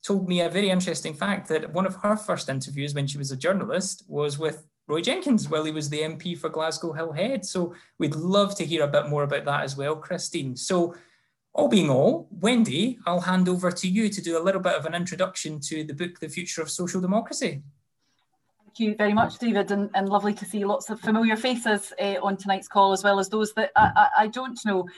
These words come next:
Speaker 2: Now, David and I have things in common in that we're both from Greenock, and actually we were on a call recently where we discovered that we went to the same Hall's sweet shop in Finnart Street in Greenock as well. So though we were at Greenock Academy at different,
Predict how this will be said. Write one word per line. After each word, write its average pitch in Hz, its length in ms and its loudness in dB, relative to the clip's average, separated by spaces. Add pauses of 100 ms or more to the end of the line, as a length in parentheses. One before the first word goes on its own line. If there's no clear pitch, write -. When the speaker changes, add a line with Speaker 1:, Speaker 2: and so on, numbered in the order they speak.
(100)
Speaker 2:
Now, 220 200 6
David 247 440 2
and 226 100 6
I 202 200 8
have 196 260 4
things 190 240 -2
in 180 100 -4
common 190 360 4
in 202 100 2
that 190 140 0
we're 190 100 2
both 196 400 0
from 185 300 2
Greenock, 196 420 2 (340)
and 214 120 8
actually 214 300 4
we 208 80 6
were 202 120 6
on 208 80 6
a 202 80 8
call 220 260 4
recently 220 440 0
where 202 120 2
we 202 120 0
discovered 190 540 0
that 185 120 -4
we 190 60 -2
went 190 240 -2
to - 80 -12
the 185 80 -6
same 190 420 -2 (140)
Hall's 202 500 8
sweet - 400 -6
shop 180 340 2
in 180 140 -4
Finnart 180 300 -2
Street - 240 -8
in 175 100 -8
Greenock 175 320 -4
as 180 100 -6
well. 165 320 6
So 165 280 -6 (320)
though 185 140 4
we 180 100 4
were 185 100 4
at 196 140 2
Greenock 214 300 4
Academy 190 520 4
at - 140 -4 (200)
different, 202 560 0